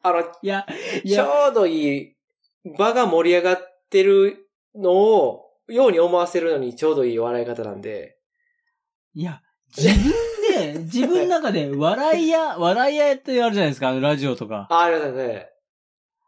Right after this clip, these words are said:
Speaker 2: あれをしてるつもりがないのに、
Speaker 1: はい。
Speaker 2: キャッキャキャッキャ笑ってるんで、すげえ楽し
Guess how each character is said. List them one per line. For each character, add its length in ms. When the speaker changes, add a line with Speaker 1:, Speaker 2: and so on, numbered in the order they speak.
Speaker 2:
あ 140
れ 160
を 120
し 120
て 100
る 160
つ 180
も 120
り 120
が 120
な 180
い 60
の 160
に、 340
Speaker 1:
は 80
い。 40
Speaker 2:
キ 60
ャ 40
ッ 20
キ 60
ャ 40
キ 100
ャ 40
ッ 60
キ 100
ャ 20
笑 280
っ 100
て 100
る 120
ん 80
で、 260
す 320
げ 280
え 60
楽 300
し 60